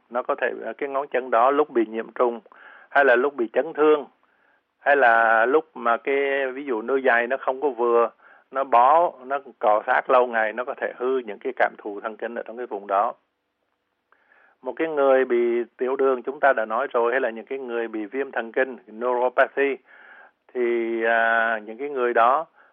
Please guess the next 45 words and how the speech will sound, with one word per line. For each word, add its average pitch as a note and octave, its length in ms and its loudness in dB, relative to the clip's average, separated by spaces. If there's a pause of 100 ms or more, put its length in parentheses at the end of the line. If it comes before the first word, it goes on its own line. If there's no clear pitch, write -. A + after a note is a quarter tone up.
họ A#2+ 220 2
có D#3+ 180 0
thể B2 260 2
bị A2+ 480 -4 (680)
mất D3+ 220 2
cái F3+ 140 -4
cảm A#2+ 220 2
giác C3+ 260 2 (880)
những A#2 200 -14
cái C#3+ 120 -2
vùng B2 220 -4
đó, A#2 240 4
nhất D3 200 -10
là B2 100 -2
những A2+ 160 -12
cái C3+ 140 -8
vùng A#2 300 -8
mà A2 100 -4
cái, C3+ 280 -10
cái, C3+ 140 -12
cái, C3+ 360 -8
cái C3 140 -10
mạch A#2 320 -12
máu, A2+ 300 0 (440)
à, A#2+ 380 2
nó C3+ 160 -2
lưu C3 200 -2
thông C3 240 -8
kém, C3+ 320 2 (320)
à, A2+ 200 -12
vì A#2 180 -4
nó B2+ 100 -4
ở A2+ 180 -6 (120)
xa C#3 380 4
cái C#3+ 140 -8
tim C3+ 300 -2
như C3 140 -4
là A2 280 0 (160)
vùng, A2+ 360 -8
à, A2 240 -8
những G#2+ 200 -16
cái C3 120 -10
ngón C3+ 200 -6
chân. C3+ 240 2 (520)
Thì B2+ 240 -2